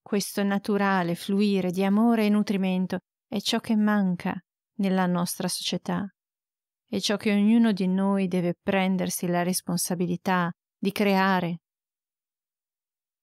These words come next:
Sapere stare da soli significa essere ricchi d'amore, di curiosità e di attenzione per la vita.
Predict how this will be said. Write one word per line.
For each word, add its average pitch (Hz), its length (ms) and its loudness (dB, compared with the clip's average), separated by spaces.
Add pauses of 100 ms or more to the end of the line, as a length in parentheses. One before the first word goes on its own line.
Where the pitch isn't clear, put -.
(140)
Sapere 254 560 0
stare 262 400 0
da 220 100 -2
soli 196 580 -4 (500)
significa 254 640 2
essere 247 520 0
ricchi 269 480 -4
d'amore, 180 600 -4
di 180 140 -8
curiosità 190 920 -2 (320)
e - 100 -8
di 214 120 -2
attenzione 254 840 0
per 226 180 -2
la 208 140 2
vita. 190 580 -4